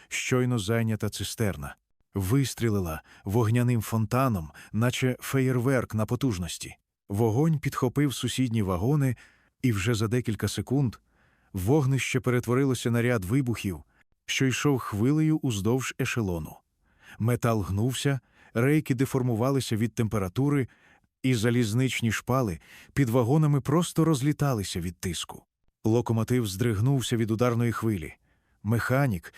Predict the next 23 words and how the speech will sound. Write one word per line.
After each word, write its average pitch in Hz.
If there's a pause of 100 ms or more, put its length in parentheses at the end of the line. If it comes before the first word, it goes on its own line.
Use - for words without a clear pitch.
який 120
ще -
мить 127
тому 117
тиснув 107
важелі, 98 (320)
отримав 123
коротке 113
враження 110
вибуховою 104
хвилею, 101
і 95
машина, 92 (360)
вже 110
позбавлена 117
тяги, 120 (360)
зійшла 107
з 87
рейок. 85 (420)
Паралельно 123
пошкодження 117
верхнього 107
шару 110